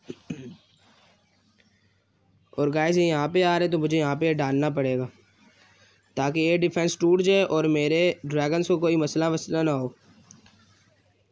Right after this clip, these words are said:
तो ये क्या हो रहा है यार, ये तो बहुत powerful तरीके से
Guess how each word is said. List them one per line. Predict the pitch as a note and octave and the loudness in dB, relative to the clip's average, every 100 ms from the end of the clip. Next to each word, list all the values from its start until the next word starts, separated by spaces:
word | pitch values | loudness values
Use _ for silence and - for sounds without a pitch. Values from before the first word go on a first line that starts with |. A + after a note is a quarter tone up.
| _ _ _ _ | _ _ _ _
तो | - C3+ D3 | -4 -2 0
ये | D#3+ D#3 | 0 0
क्या | D#3 D3+ | -2 -2
हो | C#3 | 0
रहा | C3 | 0
है | C3+ | -2
यार, | C3 D#3 | -2 -2
ये | |
तो | D#3 D3 | -2 -2
बहुत | D3 D3+ - _ _ - - - | -2 -2 -6 _ _ -20 -20 -4
powerful | D#3+ D#3+ D#3 D3 | -2 0 -2 -2
तरीके | D3+ C#3+ D3 | -2 0 0
से | D#3 D3+ | 0 -2